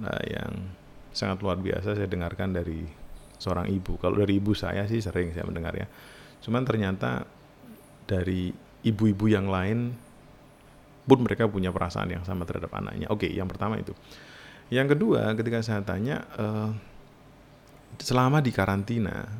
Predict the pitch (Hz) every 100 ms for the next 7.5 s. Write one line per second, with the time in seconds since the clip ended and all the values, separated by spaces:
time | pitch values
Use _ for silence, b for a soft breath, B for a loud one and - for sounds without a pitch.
0 | 131 101 98 98 98 98 95 95 92 90
1 | 107 117 98 92 95 - - 92 98 -
2 | B B B B B - 113 127 175 139
3 | 123 120 123 151 143 - - 113 135 160
4 | 135 117 113 117 156 139 117 110 104 98
5 | 98 101 107 117 120 120 127 123 104 104
6 | 104 98 95 98 107 104 95 92 92 90
7 | 87 90 90 90